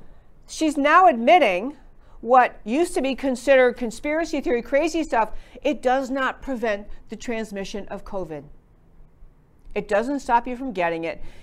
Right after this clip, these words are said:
It doesn't stop you from spreading it. So the vaccines,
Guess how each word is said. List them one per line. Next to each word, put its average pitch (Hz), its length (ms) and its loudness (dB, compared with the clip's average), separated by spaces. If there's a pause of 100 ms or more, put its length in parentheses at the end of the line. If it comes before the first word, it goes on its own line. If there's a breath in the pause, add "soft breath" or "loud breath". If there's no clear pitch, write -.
(100)
It 196 100 -8
doesn't 214 300 -2
stop 190 320 -2
you 190 120 -6
from 196 200 -12
spreading 185 460 -6
it. - 140 -10 (840)
So 214 380 2 (120 loud breath)
the 214 100 -4
vaccines, 247 680 0